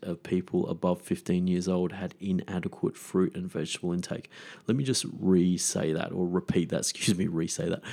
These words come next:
Let me repeat that. The situation in Hong Kong, the results of surveys released in twenty eighteen found that ninety-four point four percent of people above fifteen years old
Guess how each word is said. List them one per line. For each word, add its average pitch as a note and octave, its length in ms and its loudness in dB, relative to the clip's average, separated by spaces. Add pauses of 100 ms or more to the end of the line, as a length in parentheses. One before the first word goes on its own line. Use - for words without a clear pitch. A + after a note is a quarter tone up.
(260)
Let A2 140 6
me A2+ 80 8
repeat F#2+ 420 4
that. E2+ 220 0
The - 60 -4
situation A2 640 4
in F#2 60 0
Hong F2+ 160 0
Kong, E2+ 300 -2 (100)
the F2+ 120 4
results F#2 720 4 (160)
of F2+ 200 0
surveys G#2+ 680 4
released F2+ 340 2
in E2+ 60 -6
twenty F2+ 260 0
eighteen E2+ 400 0
found E2+ 320 -4
that F2 80 -4
ninety-four F2 680 0
point E2+ 280 -2
four E2+ 260 -2
percent - 380 -2
of F#2+ 100 -2
people - 380 -2
above F2+ 380 0
fifteen F#2 440 2
years F#2 240 4
old F2 280 0